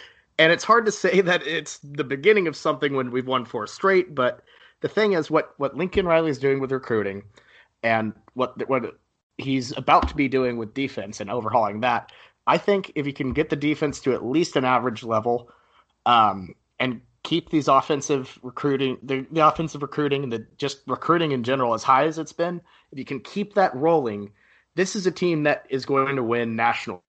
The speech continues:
championships with an S. I think Baker Mayfield and Kyler Murray, both of them are fantastic players. We had,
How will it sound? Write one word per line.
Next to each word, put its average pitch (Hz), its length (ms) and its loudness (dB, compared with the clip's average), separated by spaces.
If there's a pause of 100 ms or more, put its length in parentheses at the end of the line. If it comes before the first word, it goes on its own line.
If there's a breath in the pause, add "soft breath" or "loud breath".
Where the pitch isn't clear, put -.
(160)
championships 107 1500 -6
with 123 120 -2
an 113 160 -4
S. - 340 -4 (300 loud breath)
I 131 100 0
think 151 280 0
Baker 156 280 2
Mayfield 156 400 0
and 135 120 -8
Kyler 139 280 0
Murray, 127 380 -4 (1040 soft breath)
both 190 220 6
of 175 80 2
them 151 160 4
are 139 40 4
fantastic 131 640 0
players. - 400 -8
We 147 100 2
had, 147 240 2